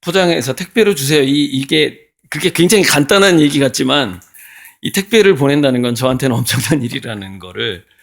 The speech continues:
좀 말씀드리고 싶어요. 이게 좀 포장이 커지면 우체국에서 안 받아주더라고요. 여기서 한 삼백 미터 떨어진 데 우체국이 하나 있긴 있거든요.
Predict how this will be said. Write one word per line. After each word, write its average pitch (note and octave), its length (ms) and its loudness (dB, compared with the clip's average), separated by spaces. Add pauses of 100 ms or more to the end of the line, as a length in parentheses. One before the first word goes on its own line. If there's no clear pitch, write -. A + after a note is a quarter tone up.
(440)
좀 G#2+ 140 -12
말씀드리고 G#2+ 480 -10
싶어요. G2+ 260 -12
이게 G#2 400 -8
좀 G#2+ 200 -16 (240)
포장이 G3 280 0
커지면 E3 300 -4
우체국에서 C#3 480 -4
안 A2 220 -6
받아주더라고요. A#2+ 600 -2
여기서 C3 400 -8 (760)
한 A#2+ 380 -6
삼백 F#3 320 0
미터 D3+ 240 0
떨어진 C#3 320 -2
데 A#2 80 -4
우체국이 A2+ 400 -8
하나 B2 160 -8
있긴 F#2 260 -16
있거든요. D#2 580 -20